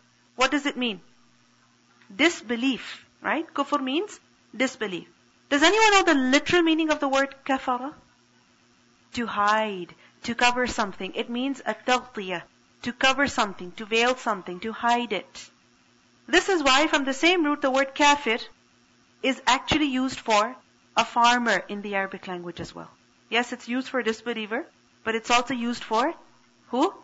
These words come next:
A farmer. Because what does a farmer do? He takes the seed, and where does he put it? In the ground. He hides it under the soil.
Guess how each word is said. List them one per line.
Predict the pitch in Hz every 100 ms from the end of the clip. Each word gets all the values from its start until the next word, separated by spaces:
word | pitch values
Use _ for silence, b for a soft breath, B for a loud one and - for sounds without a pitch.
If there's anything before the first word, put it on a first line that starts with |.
| -
A | 214
farmer. | - 226 226 240 233 185 - _ _
Because | - 294 262
what | 269 285
does | 330
a | 330
farmer | 247 233 247
do? | 220 190 - - _
He | 233
takes | 233 247 -
the | 339
seed, | 330 285 254 285 359 - _ _ _
and | - 247
where | 247 262
does | 269
he | 294
put | 269 220
it? | 202 - _ _ _ _ _ _ _ _ -
In | 214 220
the | 220
ground. | 208 196 185 180
He | 220 214
hides | - 214 220 254 233 247
it | 302 -
under | 220 226 240
the | 226 208
soil. | - 196 190 190 160